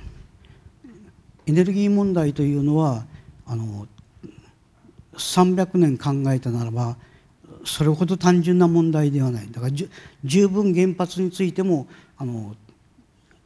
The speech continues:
研究して安全な、より安全なものを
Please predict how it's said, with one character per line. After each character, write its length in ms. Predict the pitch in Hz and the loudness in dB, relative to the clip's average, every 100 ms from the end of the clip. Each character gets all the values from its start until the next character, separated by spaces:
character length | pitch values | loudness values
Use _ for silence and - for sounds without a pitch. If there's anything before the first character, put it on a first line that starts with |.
| _ _ - | _ _ -2
研 220 | 185 175 | 0 0
究 240 | - 175 151 | 0 -2 -2
し 100 | - | -2
て 200 | 170 156 | -4 -2
安 240 | 160 180 | -2 -2
全 180 | 185 180 | -2 0
な、 80 | 175 | 2
よ 120 | 170 | 2
り 100 | 202 | 2
安 160 | 190 | 2
全 200 | 190 190 | 0 0
な 80 | 185 | 2
も 120 | 180 | 2
の 100 | 180 | 2
を 260 | 160 165 | 2 0